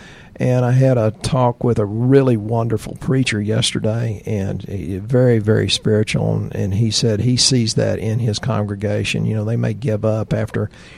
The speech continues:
hearing one part of the message that offends them. And he says, "It's hard, but, you know, you have to stay focused on what's right, not what's wrong." And then, you know, we quoted Timothy where it says, "God didn't give you a spirit of fear." Uh,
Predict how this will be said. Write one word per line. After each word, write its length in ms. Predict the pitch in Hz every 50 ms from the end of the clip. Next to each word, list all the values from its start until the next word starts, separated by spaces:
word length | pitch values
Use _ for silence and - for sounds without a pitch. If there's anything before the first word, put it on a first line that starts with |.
| - - -
hearing 400 | - 131 131 127 120 107 107 107
one 220 | 113 113 113 117 110
part 240 | - 117 117 107
of 80 | 104 104
the 60 | 104
message 500 | 104 107 107 110 113 - 113 113 - 120
that 160 | 127 101 95
offends 420 | 101 101 - - 107 110 113 120 -
them. 140 | 117 117 - - - - - - - - - -
And 140 | - 107 110
he 120 | 110 110
says, 260 | 110 - 117 107 104 107
"It's 160 | 110 107 -
hard, 420 | - 120 120 131 170 160 139 113
but, 220 | 110 104 - - -
you 120 | 117 117
know, 100 | 107 101
you 320 | 101 101 104 110 117 123
have 380 | 110 92 104 120 120 123 123 -
to 100 | - 143
stay 260 | - - - 120 123
focused 560 | 117 - - - 123 110 - - 110 110 -
on 200 | 117 107 104 110
what's 240 | 110 107 101 - -
right, 520 | 98 101 98 95 104 104 101 104 - - - - -
not 360 | 104 101 90 82 - - -
what's 300 | 110 104 95 90 - -
wrong." 480 | 113 117 127 131 113 95 92 92 95 92
And 260 | - 98 104 101 101
then, 300 | 104 - 95 92 87 104 110
you 100 | 120 113
know, 140 | 92 90 101
we 120 | 92 98
quoted 460 | - - - - 98 101 107 107 104 101 - - - -
Timothy 420 | - 123 117 120 107 - 107 107
where 180 | 107 123 98 101
it 60 | -
says, 220 | - - - 101 -
"God 260 | - 110 101 101 98
didn't 160 | 98 101 104
give 140 | 95 101 101
you 80 | 98 92
a 40 | 95
spirit 320 | - - - - 92 87
of 60 | 85
fear." 280 | - 139 143 147 139 - - - - - - - - - - - - - - - - - - - -
Uh, 400 | - - 117 107 104 101 92 95